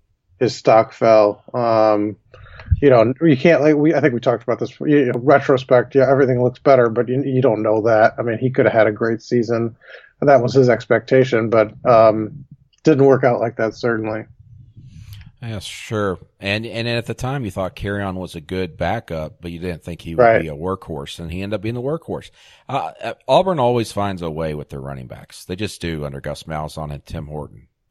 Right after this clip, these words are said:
Speaker 2: That's why I, I, it's gonna be, it's gonna be difficult next year, but, uh, don't count out Cam Martin and those other guys. They'll probably figure
Speaker 1: Yeah.
Speaker 2: something out. They, they,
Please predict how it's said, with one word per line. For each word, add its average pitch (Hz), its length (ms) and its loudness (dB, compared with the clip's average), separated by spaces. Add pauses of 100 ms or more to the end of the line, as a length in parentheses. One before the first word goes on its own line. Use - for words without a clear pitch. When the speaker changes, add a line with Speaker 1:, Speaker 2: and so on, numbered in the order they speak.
(260)
Speaker 2:
That's 113 240 -2
why 113 300 2
I, 95 80 -4
I, 90 260 -16 (320)
it's 98 200 -8
gonna 127 220 -2
be, 107 640 -4 (120)
it's - 480 -18
gonna 117 160 -4
be 107 80 -4
difficult 104 420 -6
next 113 300 -10
year, 123 140 -6
but, 98 380 -6
uh, - 120 -20 (180)
don't 95 240 -12
count 113 240 -8
out 113 240 -8
Cam 107 240 -8
Martin 98 340 -8
and 107 120 -10
those 107 200 -10
other 104 160 -8
guys. 104 380 -8
They'll 95 140 -12
probably 98 340 -10
figure 98 300 -14
Speaker 1:
Yeah. 110 80 -6
Speaker 2:
something 101 240 -10
out. 90 240 -14
They, 82 180 -12 (100)
they, 90 200 -14